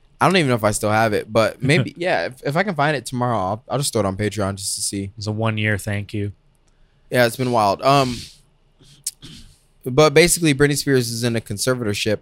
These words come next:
Speaker 1: that is completely wrong.
Speaker 2: Yeah, not fair.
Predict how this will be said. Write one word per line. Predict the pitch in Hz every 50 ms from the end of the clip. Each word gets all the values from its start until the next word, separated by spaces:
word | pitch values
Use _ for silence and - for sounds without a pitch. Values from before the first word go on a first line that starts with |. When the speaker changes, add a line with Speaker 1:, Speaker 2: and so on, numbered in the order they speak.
| _ -
Speaker 1:
that | 101 104 101 101
is | 104 101 - - - - _ _ _ _
completely | - 123 117 131 147 156 160 131 107
wrong. | 95 90 90 85 98 117 123 117 107 113 120 - -
Speaker 2:
Yeah, | 117 120 117 110 104 _ _ _ - - - - - - -
not | 120 123 143 170 -
fair. | - 139 123 117 117 120